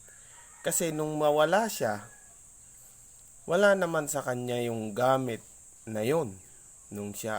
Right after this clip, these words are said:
ay pumanaw. Ano po? Pero kung yung gamit na iniwan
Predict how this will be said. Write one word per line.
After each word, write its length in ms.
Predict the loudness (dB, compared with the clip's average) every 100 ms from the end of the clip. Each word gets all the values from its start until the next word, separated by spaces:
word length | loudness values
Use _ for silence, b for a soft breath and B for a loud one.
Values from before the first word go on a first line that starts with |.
| -6
ay 400 | -8 -8 -10 -14 -18 -20 -20 -20 -20 -20 -20 -20 -20 -20 -20 -20 -20 -20 -20 -20 -20 -20 -20 -20 -20 -20 -20 -20 -20 -20 -20 -20
pumanaw. 640 | -8 -4 -2 0 0 -2 -4 -10 -20 -12
Ano 160 | -12 -10
po? 240 | -12 -14 -18 -20 -20 -20 -20 -20 -20 -20 -20 -20 -20 -20 -20 -20 -20 -20 -20 -8
Pero 320 | 2 4 4 4
kung 240 | 2 4
yung 240 | 4 4
gamit 480 | 6 8 6 2 -4 -8 -20 -20 -20 -20 -20 -20 -20 -20 -20 -20 -20 -20 -20 -20 -20 -20 -18 -4
na 160 | -2
iniwan 640 | 0 0 0 0 0 0